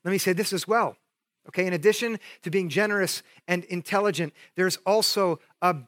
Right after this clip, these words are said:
big-heartedness that I see in this community. And what I mean by that is when people's troubles emerge, instead of running away from those problems in others, I see in this church a strong impulse to move toward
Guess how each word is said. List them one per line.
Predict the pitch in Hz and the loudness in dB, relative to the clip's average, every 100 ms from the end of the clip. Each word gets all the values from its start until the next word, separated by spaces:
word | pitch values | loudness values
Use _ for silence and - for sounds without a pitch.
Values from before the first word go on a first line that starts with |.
| _ | _
big-heartedness | 202 240 233 196 - _ - 202 208 185 135 139 117 - - _ _ | -2 0 0 -6 -10 _ -4 2 4 2 -2 -8 -6 -8 -8 _ _
that | 156 165 | -4 2
I | 170 | 2
see | 160 175 156 | 2 -2 -4
in | 147 | -4
this | 147 | -8
community. | - 143 131 123 117 - _ _ _ _ _ _ - | -8 -10 -10 -10 -12 -14 _ _ _ _ _ _ -14
And | - | 0
what | 175 | 4
I | 214 | 4
mean | 214 247 | 4 2
by | 220 214 | 4 6
that | 220 220 180 | 6 6 2
is | 170 | -2
when | 190 | -2
people's | 175 226 226 220 - | -2 -4 -2 -2 -4
troubles | - 208 214 220 175 - | -2 2 4 4 0 -2
emerge, | 175 170 196 247 202 - | -2 2 2 0 -4 -10
instead | 175 - 196 | -10 -2 0
of | 190 160 | 0 0
running | 185 196 190 - | 0 0 -2 -6
away | 170 165 226 262 | -4 2 4 2
from | 240 - 208 202 185 | 0 -4 -2 -2 -2
those | 190 175 | -2 -2
problems | - 202 202 202 175 | -2 0 2 0 -6
in | 170 | -6
others, | 170 180 160 135 - - - | -2 -2 -4 -8 -12 -14 -2
I | 165 | -2
see | - 226 214 | 0 -2 -2
in | 190 | -2
this | 180 | -6
church | - 185 175 - - - | -4 -2 -4 -6 -16 -10
a | 156 | -6
strong | - 185 202 | -2 0 0
impulse | 190 180 - 180 - | -2 -8 -4 -4 -4
to | 170 | -6
move | 160 151 - | -6 -8 -10
toward | - 180 170 120 101 | -4 0 0 -2 -10